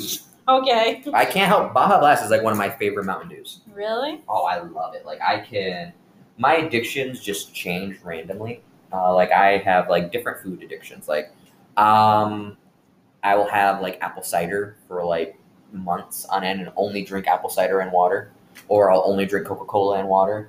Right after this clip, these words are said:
Speaker 2: Like, I only will drink one to two drinks. Like, I won't go into it.
Speaker 1: See, I have, like, drinks that I would drink at different times of the year. For example, the apple cider, right?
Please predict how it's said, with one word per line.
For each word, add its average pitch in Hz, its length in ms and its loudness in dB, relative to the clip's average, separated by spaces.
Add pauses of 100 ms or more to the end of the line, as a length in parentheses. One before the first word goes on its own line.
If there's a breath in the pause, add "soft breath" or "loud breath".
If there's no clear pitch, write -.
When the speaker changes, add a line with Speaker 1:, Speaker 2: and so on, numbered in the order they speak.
(240)
Speaker 2:
Like, 107 240 2
I 120 260 6
only 135 280 2
will 117 140 0
drink 110 260 0
one 98 240 0
to 92 60 -10
two 87 160 -16
drinks. - 380 -14
Like, 82 120 -2
I 98 100 6
won't 95 440 0
go 87 240 2
into 82 360 -12
it. - 100 -20 (760 soft breath)
Speaker 1:
See, 302 460 -2
I 262 180 2
have, 453 340 -4
like, 247 240 0
drinks 233 300 -4
that 247 100 0
I 226 120 2
would 220 140 -4
drink 202 380 -8 (720)
at 233 160 0
different 233 320 -2
times 208 280 -4
of 190 100 -8
the 185 80 -14
year. - 280 -16 (400 soft breath)
For 370 120 4
example, 269 640 0 (300)
the 294 160 8
apple 233 300 4
cider, - 400 -6 (100)
right? 220 460 0